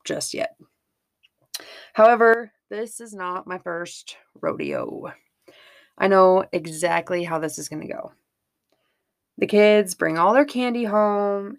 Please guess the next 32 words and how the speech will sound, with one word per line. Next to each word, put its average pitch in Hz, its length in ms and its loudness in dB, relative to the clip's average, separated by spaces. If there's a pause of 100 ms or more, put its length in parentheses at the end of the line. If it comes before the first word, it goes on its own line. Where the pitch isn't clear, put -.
(100)
and 170 420 -6
I'm 170 100 -4
sure 226 420 2
the 214 80 -8
first 196 260 -6
couple 196 220 -4
of 180 80 0
days, 160 640 -2
you 170 80 -8
know, 151 320 -4 (840)
like, 160 240 0
I 156 100 -4
make 165 220 0
sure 180 600 6 (100)
that - 520 -2 (720)
I 180 80 0
don't 160 260 -4
eat 214 200 2
any 214 220 6
of 196 140 4
it. 196 360 4
You 170 120 -4
know, 165 120 0
I 165 120 0
tell 160 220 -8
myself 156 760 -2
that 160 300 -4
it's - 180 -6
just - 240 -8
for 233 100 -2
the 247 80 -2
kids, 208 840 0